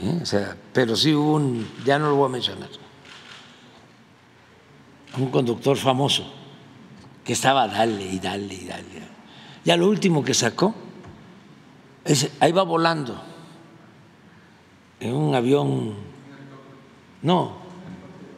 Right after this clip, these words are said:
helicóptero, no, en un avión, este, de la Fuerza Aérea, mm, moderno, mm, costosísimo, lujosísimo,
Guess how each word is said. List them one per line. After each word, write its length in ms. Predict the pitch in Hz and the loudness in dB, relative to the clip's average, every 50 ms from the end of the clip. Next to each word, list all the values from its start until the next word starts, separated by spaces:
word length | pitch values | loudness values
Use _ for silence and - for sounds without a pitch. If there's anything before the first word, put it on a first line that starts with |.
| - - - - - - - | -20 -20 -20 -20 -20 -14 -10
helicóptero, 640 | - 131 131 123 - 185 233 226 - - 156 127 135 | -6 -6 -4 0 2 2 2 2 2 -2 -2 -2 0
no, 220 | 160 180 156 135 131 | 0 -2 -2 -2 -2
en 60 | 135 | -2
un 180 | 156 180 196 | 0 2 4
avión, 500 | 190 165 156 175 185 185 180 180 175 165 | 4 4 4 4 4 4 4 2 2 2
este, 500 | 156 131 - - - 110 107 98 90 90 85 - - - - - - - - - - - - - - - - - - 117 | 0 -2 -2 -4 -4 -4 -4 -4 -4 -6 -8 -12 -16 -18 -20 -20 -20 -18 -18 -18 -20 -20 -20 -20 -20 -20 -20 -12 -4 -2
de 100 | 120 120 | 2 2
la 120 | 113 104 | 4 4
Fuerza 300 | 104 156 180 147 117 139 | 4 4 2 2 4 2
Aérea, 520 | 143 156 180 185 165 170 170 85 170 165 - - - - - - - - - - - - - - - - - - - - | 2 4 2 2 4 2 2 2 0 -4 -8 -14 -18 -18 -20 -20 -20 -20 -20 -20 -20 -20 -20 -20 -20 -20 -20 -20 -14 -10
mm, 440 | 113 113 110 107 107 110 107 107 | -10 -8 -8 -6 -6 -6 -4 -2
moderno, 840 | 110 120 139 143 135 139 180 185 170 156 151 147 147 147 147 147 143 135 - - - - - - - - - - - - - - 190 143 139 123 120 117 | 0 2 4 4 4 4 4 2 2 -2 -4 -2 -2 0 -2 -2 -4 -8 -12 -16 -18 -20 -20 -20 -20 -20 -20 -20 -20 -20 -20 -18 -16 -14 -14 -12 -10 -10
mm, 640 | 113 107 107 107 104 104 104 101 98 95 95 - - | -10 -10 -10 -10 -8 -8 -8 -8 -10 -10 -12 -4 0
costosísimo, 920 | - 147 - - 147 135 - - 214 170 - - 156 139 131 131 127 123 | 0 0 2 0 -2 0 2 2 2 2 2 2 0 0 -2 -2 -2 -2
lujosísimo, 880 | 120 123 131 101 123 135 107 113 127 - - 151 139 131 131 131 127 | 0 0 0 0 0 0 2 2 2 2 2 0 0 -2 -2 -4 -6